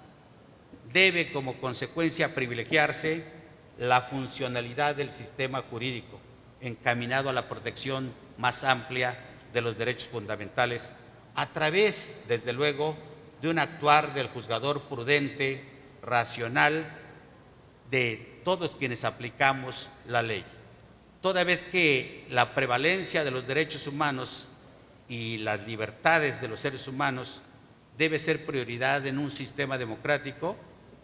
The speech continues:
para constituir una solu-, una sociedad más igualitaria, más libre y más justa, debemos ver al ser humano. Nuestra justicia debe ser ahora más humana,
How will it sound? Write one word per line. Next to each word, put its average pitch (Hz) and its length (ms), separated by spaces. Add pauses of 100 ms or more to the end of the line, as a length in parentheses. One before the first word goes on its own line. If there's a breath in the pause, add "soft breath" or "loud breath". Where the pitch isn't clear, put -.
(160)
para 120 280
constituir 127 800 (720)
una 151 260
solu-, 127 300
una 147 580
sociedad 139 500
más 143 240
igualitaria, 123 800 (400)
más 139 220
libre 139 460 (520)
y 127 100
más 139 240
justa, - 800 (120)
debemos 139 680
ver 139 220 (680)
al 117 180
ser 135 220
humano. 101 380 (480)
Nuestra 120 420
justicia 131 600
debe 131 220
ser 131 220
ahora 127 380 (800)
más 135 520 (200)
humana, 110 440